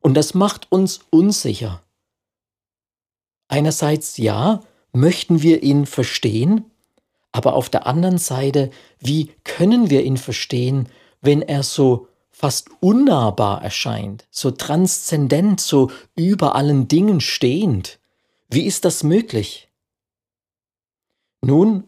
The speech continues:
jetzt komme ich zum anderen Begriff, dieser sogenannte Begriff der Immanenz. Weil wir können Gott verstehen, indem wir ihn kennenlernen. Oder noch besser, indem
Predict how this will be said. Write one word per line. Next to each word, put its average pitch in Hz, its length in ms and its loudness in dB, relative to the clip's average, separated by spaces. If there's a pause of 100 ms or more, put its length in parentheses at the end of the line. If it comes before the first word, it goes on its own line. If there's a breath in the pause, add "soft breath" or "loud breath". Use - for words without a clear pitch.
jetzt 127 200 -2
komme 170 200 0
ich 165 120 -4
zum - 180 -2
anderen 151 340 0
Begriff, 165 520 -2
dieser 131 260 -2
sogenannte 120 720 0 (340 soft breath)
Begriff 156 480 -2
der 113 280 -2 (140)
Immanenz. 147 920 -2 (720)
Weil 127 360 0
wir 131 160 2
können 185 500 2
Gott 120 240 -2
verstehen, 127 760 -4 (480)
indem 139 540 2
wir 139 180 2
ihn 120 280 0 (220 soft breath)
kennenlernen. 98 1000 0 (960)
Oder 135 260 4
noch 110 160 -2
besser, 135 480 -2 (320 soft breath)
indem 123 560 2